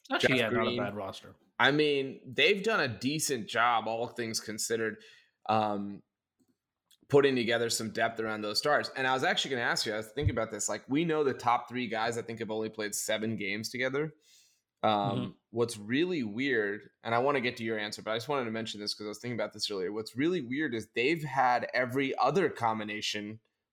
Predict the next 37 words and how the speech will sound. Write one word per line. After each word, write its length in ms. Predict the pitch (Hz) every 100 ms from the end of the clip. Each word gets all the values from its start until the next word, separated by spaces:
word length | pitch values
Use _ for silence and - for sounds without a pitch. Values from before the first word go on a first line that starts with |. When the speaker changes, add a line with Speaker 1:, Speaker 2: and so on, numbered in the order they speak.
| _
Speaker 2:
play 300 | 131 123 120
together 420 | 123 117 117 123
too. 380 | 147 180 117 98 _ _ _ -
When, 280 | 120 123
what 140 | 123 123
I 60 |
mean 220 | 120 127 127
by 140 | 113
that 180 | 110 107
is 180 | 107 - _ - _ _ _ _ _ _
two 220 | - 160 165
stars 580 | - 117 123 160 - - -
of 160 | 123 123
those 200 | 127 -
three, 440 | 117 117 147 - _
there's 180 | 117 117
been 220 | 95 113
different 300 | 113 131 151
guys 220 | 131 131 131
out 320 | 101 117 -
at 120 | 110
each 200 | 113 -
point, 320 | 110 98 123 - _ _ _ _ _ _ -
and 140 | 131
then 100 | 135
they've 140 | 135 135
all 160 | 143
played 260 | 139 147 123
by 140 | 120
themselves 500 | 117 117 160 131 98
too. 280 | - 117 92 - _ _ _ _
Speaker 1:
Yep. 160 | 113 110
Speaker 2:
Um, 480 | 113 110 104 98 -
so 240 | - 135 120
what 300 | 113 143 175
a 60 | 156
weird, 720 | 120 139 143 147 143 135